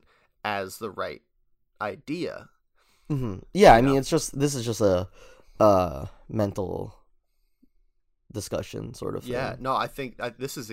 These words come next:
Speaker 1: I think I wanna have this conversation, you know, often y-, a-, and keep revisiting it because
Speaker 2: Mm-hmm.
Speaker 1: I, I really do think it's a, it's a really important distinction 'cause there are probably,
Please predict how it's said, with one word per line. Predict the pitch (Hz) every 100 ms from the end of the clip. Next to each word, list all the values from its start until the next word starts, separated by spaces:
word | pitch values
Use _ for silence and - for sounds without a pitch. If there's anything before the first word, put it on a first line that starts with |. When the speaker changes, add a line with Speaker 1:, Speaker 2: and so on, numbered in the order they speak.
| 107
Speaker 1:
I | 113
think | 143 117 - _ - - -
I |
wanna | 120 127
have | 104 107
this | 104
conversation, | - 107 104 107 101 104 101 98 _ _ _ _ _
you | -
know, | 92 78 - _ _ _
often | 113 120 - 67 - - _ _
y-, | - - -
a-, | 98 -
and | 107 -
keep | 123 -
revisiting | 113 104 104 101 107 90
it | 82 -
because | 107 - 101 95 90
Speaker 2:
Mm-hmm. | 135 113
Speaker 1:
I, | 110 95
I | 120
really | 120 139 127
do | 110 117
think | - 110
it's | 113 -
a, | 101 110
it's | 110
a | 107
really | 104 113 107 104 98
important | 101 101 110 101 98
distinction | 104 - 113 123 - - - _ _ _ _ _
'cause | - 107 98 92 -
there | 120 117 -
are | 110
probably, | 110 - 107 110 113 101 104 101 98 98